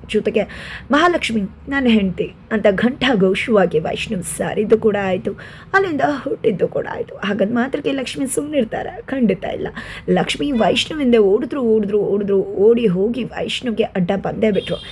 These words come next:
"ಏನದು, ಯಾಕ್ ಬಂದ್ರಿ?" ಅಂತ ವೈಷ್ಣವ್ ಕೇಳ್ತಿದ್ರ. "ನನ್ನನ್ನು ನೋಡಿದ್ರೆ ಮನೆಯಿಂದ ಹೊರಗಡೆ ಇಟ್ಟಿದ್ರ, ಪ್ರೀತಿನೇ ಇಲ್ಲ ಅಂತ ಹೇಳ್ತೀರಾ. ಆದ್ರೆ ಕೆಲವೊಮ್ಮೆ ನಾನ್ ನಿಮ್ಮವರು ಅನ್ಸೋ ಅಷ್ಟು ಮಟ್ಟಿಗೆ ಪ್ರೀತಿ ತೋರಿಸ್ತೀರಾ. ಜನಗಳ ಮುಂದೆ ನಾನ್ ನಿಮ್ ಹೆಂಡತಿ ಅಂತ ಘಂಟಾಘೋಷವಾಗಿ ಹೇಳಿದ್ರೆ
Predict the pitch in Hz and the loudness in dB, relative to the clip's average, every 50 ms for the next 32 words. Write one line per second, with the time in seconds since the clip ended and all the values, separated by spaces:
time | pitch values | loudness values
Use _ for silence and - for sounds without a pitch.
0 | - - - - 220 214 311 381 370 285 - 220 - - - - - 180 220 226 | -14 -14 -8 -4 0 4 4 4 4 2 0 -2 -4 -8 -12 -4 0 2 2 2
1 | 240 - 233 220 202 196 185 190 - - - - - 220 214 214 202 180 160 - | 2 2 0 0 2 0 -2 -6 -8 -12 -10 -2 0 2 4 4 4 2 0 -2
2 | 165 - - 226 220 - 226 202 190 220 - 220 180 190 175 - - - - - | -2 -2 -2 -4 -2 2 4 4 4 4 2 0 0 0 -2 -4 -10 -18 -18 -18
3 | - - - - - - - - 277 302 294 359 359 330 294 247 233 226 254 262 | -18 -18 -16 -16 -14 -12 -4 0 0 2 2 2 2 4 4 4 6 6 4 4
4 | 247 214 185 190 226 226 196 196 208 208 214 185 170 190 208 208 180 170 - 165 | 4 4 4 4 4 2 2 2 2 2 0 0 0 0 0 0 0 0 -2 -4
5 | 170 170 170 - - - - - 247 254 330 - 349 330 311 294 247 190 196 226 | -4 -4 -6 -6 -10 -14 -6 -4 -4 -2 -2 -2 -2 -2 0 0 2 2 4 4
6 | 226 196 185 - 202 214 208 180 170 170 185 185 180 - - - - - - 254 | 4 2 2 0 0 0 0 0 0 -2 -2 -4 -6 -8 -14 -20 -14 -8 -6 -4
7 | - - 320 233 - - 220 196 196 247 233 196 196 208 - - - - - - | -2 0 -2 0 2 2 2 4 4 2 2 2 0 -2 -4 -12 -20 -20 -20 -20
8 | _ _ _ _ _ _ _ - 269 302 339 339 294 254 214 214 220 196 190 185 | _ _ _ _ _ _ _ -2 0 2 2 4 2 2 4 4 4 4 2 0
9 | 180 - _ _ _ _ _ _ _ _ _ _ _ - 247 269 269 - 311 302 | -2 -4 _ _ _ _ _ _ _ _ _ _ _ -8 -8 -6 -6 -4 -2 -2
10 | 277 - - - 254 233 233 226 - 311 247 254 220 - 208 196 214 202 180 190 | -2 -2 0 0 2 2 2 2 2 2 2 2 2 2 0 0 0 0 0 0
11 | 180 180 - - - 202 180 170 - - _ _ - - 233 226 220 233 302 294 | 0 -2 -2 -6 -6 -4 -4 -6 -8 -12 _ _ 2 4 4 4 4 4 4 4
12 | 269 240 233 226 226 233 226 226 214 214 220 208 214 202 220 214 233 - 320 285 | 4 4 4 4 4 2 2 2 2 0 0 0 2 2 2 2 2 0 -2 -2
13 | 233 196 190 202 196 202 185 185 - 233 254 254 240 220 - - 214 190 180 175 | -2 -2 -2 -2 0 0 -2 -2 -2 -2 0 2 0 0 0 0 -2 -2 0 0
14 | 185 180 175 175 175 185 175 | 0 2 2 2 2 0 -2